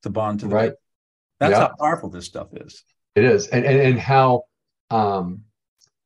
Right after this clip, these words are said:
Speaker 2: primitive and sophisticated simultaneously it is. It's
Speaker 1: Absolutely.
Speaker 2: built into our being.
Speaker 1: It absolutely
Speaker 2: Right?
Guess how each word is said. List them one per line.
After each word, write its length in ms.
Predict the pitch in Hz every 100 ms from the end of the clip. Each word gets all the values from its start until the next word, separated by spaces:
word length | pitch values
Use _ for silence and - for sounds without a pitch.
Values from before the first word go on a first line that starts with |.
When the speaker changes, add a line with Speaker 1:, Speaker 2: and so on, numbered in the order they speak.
| _ _
Speaker 2:
primitive 680 | - 135 151 - 180 175 135
and 140 | 120
sophisticated 840 | - - 160 156 117 - 104 101 101
simultaneously 840 | 107 101 95 151 151 95 - 92
it 160 | 107 104
is. 60 | 117
It's 20 |
Speaker 1:
Absolutely. 360 | - 98 95 82
Speaker 2:
built 260 | 135 131
into 400 | 135 139 151 -
our 180 | 117 107
being. 560 | 85 135 90 90 165 - _
Speaker 1:
It 120 | 110
absolutely 500 | 107 110 104 123 143
Speaker 2:
Right? 100 | 175